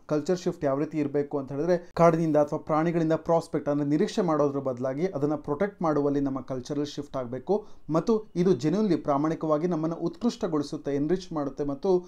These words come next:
ಬಯೋಡೈವರ್ಸಿಟಿ ಅಂದ್ರೆ ಜೀವ ವೈವಿಧ್ಯತೆಯನ್ನ ಉಳಿಸುತ್ತೆ ಅಂತ ಹೇಳಿ ಈ ಒಂದು ಲೇಖನದಲ್ಲಿ, ಆರ್ಟಿಕಲ್ ನಲ್ಲಿ ಮೆನ್ಷನ್ ಮಾಡಿದ್ದಾರೆ. ಇಷ್ಟು ಪಾಯಿಂಟ್ಸ್ ಗಳು ಈ ಒಂದು ಆರ್ಟಿಕಲ್ ನ ಹೈಲೈಟ್ ಪಾಯಿಂಟ್ಸ್ ಗಳಾಗಿದ್ದಾವೆ. ನೀವು ಮೇನ್ಸ್ ನಲ್ಲಿ ಹ್ಯೂಮನ್ ಮತ್ತು ಅನಿಮಲ್ ಕಾನ್ಫ್ಲಿಕ್ಟ್ ಗಳ ವಿಚಾರವಾಗಿ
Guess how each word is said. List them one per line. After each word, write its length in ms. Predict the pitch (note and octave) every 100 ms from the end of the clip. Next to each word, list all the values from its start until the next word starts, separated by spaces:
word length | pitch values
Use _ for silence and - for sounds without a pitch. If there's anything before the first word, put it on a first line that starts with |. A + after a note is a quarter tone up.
| -
ಬಯೋಡೈವರ್ಸಿಟಿ 600 | D#3+ G3+ F#3 E3+ E3 D3+
ಅಂದ್ರೆ 180 | C#3+ F#3+
ಜೀವ 320 | B2 D3 F3
ವೈವಿಧ್ಯತೆಯನ್ನ 760 | D#3 D3+ D#3 D3+ D3+ D3 D#3 G#3 F#3 -
ಉಳಿಸುತ್ತೆ 440 | E3 F3+ F3+ -
ಅಂತ 180 | C#3 B2
ಹೇಳಿ 260 | B2+ C3+ G#3+
ಈ 200 | G#3+ D3+
ಒಂದು 220 | D3 D3
ಲೇಖನದಲ್ಲಿ, 760 | C#3+ C3+ C#3 B2+ E3 F#3+ F3+ -
ಆರ್ಟಿಕಲ್ 400 | C3+ C3 C#3 C3+
ನಲ್ಲಿ 300 | C#3+ A#3+ - C#3
ಮೆನ್ಷನ್ 340 | C3+ - B2
ಮಾಡಿದ್ದಾರೆ. 520 | A#2+ A#2+ B2 - - E3+
ಇಷ್ಟು 220 | - F3+
ಪಾಯಿಂಟ್ಸ್ 320 | F3 D#3+ D3
ಗಳು 120 | G3
ಈ 80 | G3
ಒಂದು 220 | D#3 D3
ಆರ್ಟಿಕಲ್ 380 | B2+ C3 C3+ D3+
ನ 40 |
ಹೈಲೈಟ್ 340 | C#3 B2+ C#3 D3
ಪಾಯಿಂಟ್ಸ್ 220 | C#3+ B2+
ಗಳಾಗಿದ್ದಾವೆ. 640 | D3 C3 C3+ E3 G3 - -
ನೀವು 300 | E3+ F#3+ C3+ - -
ಮೇನ್ಸ್ 320 | D3+ G#3 A3
ನಲ್ಲಿ 160 | F3+ A3+
ಹ್ಯೂಮನ್ 480 | B3 - E3+ G#3+ A#3+
ಮತ್ತು 200 | F#3 G3
ಅನಿಮಲ್ 340 | D#3 D#3 F3+
ಕಾನ್ಫ್ಲಿಕ್ಟ್ 380 | F3+ D#3+ E3+ D3+
ಗಳ 80 | D#3+
ವಿಚಾರವಾಗಿ 760 | C#3+ C#3 C3+ B2 B2 C#3 F#3